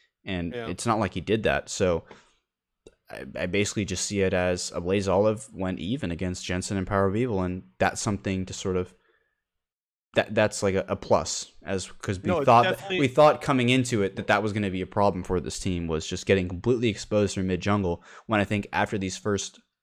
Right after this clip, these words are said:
Speaker 1: three games that we saw from them, their mid jungle was actually their strongest part of their team.
Speaker 2: Yeah, no, it's definitely something that's worth highlighting, and something else worth highlighting is,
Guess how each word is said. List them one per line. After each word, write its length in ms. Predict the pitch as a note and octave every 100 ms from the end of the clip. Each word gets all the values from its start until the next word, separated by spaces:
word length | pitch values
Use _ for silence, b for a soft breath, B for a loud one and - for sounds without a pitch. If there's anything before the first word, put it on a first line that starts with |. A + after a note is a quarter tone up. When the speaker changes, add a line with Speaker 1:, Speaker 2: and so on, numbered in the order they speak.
| -
Speaker 1:
three 160 | G#2
games 240 | F#2+ G2+ F#2
that 60 |
we 80 | D#2+
saw 200 | F2+ A#2+
from 160 | - G#2
them, 180 | F#2+ F#2 B -
their 100 | A#2+
mid 200 | A2 G#2
jungle 260 | G#2 G2
was 100 | F2+
actually 280 | G2 F#2+ G#2
their 120 | F2+
strongest 460 | E2+ - G2 F#2 -
part 160 | G2 E2+
of 80 |
their 80 | D2
team. 300 | - D2+ F2+ - _ b b b b _ _ _
Speaker 2:
Yeah, 180 | C#3+ B2
no, 200 | C#3+ C3+
it's 200 | C#3+ C#3
definitely 360 | E3+ D#3+ F3+ D3
something 320 | D3+ C3 C3
that's 200 | A#2 -
worth 200 | B2 A#2
highlighting, 500 | A#2 A#2 B2 B2 A#2+
and 100 | A2+
something 320 | D3+ D3 D3+
else 240 | B2+ C3
worth 140 | C3+ C3
highlighting 500 | B2 A#2+ A#2+ A#2+ A#2
is, 220 | A2+ G#2+